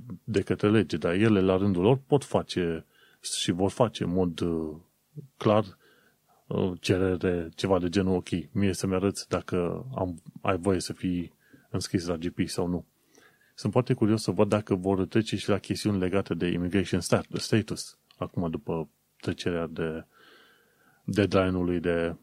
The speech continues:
Brexit. Bun, și cam astea cu sfaturi practice. Nu uita să cauți,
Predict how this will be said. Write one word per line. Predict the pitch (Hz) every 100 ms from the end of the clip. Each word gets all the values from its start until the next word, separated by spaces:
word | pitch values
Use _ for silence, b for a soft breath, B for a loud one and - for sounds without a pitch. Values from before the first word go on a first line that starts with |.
| _
Brexit. | - 87 85 - - - - _ _ _ _ _ _ _ _ _ _ _ _
Bun, | - 123 95
și | -
cam | 107 117
astea | 131 123
cu | 113 117 113
sfaturi | 107 - 107 107 95
practice. | 110 95 - - - b b b
Nu | -
uita | 156 135 139
să | -
cauți, | 110 113 131 131 -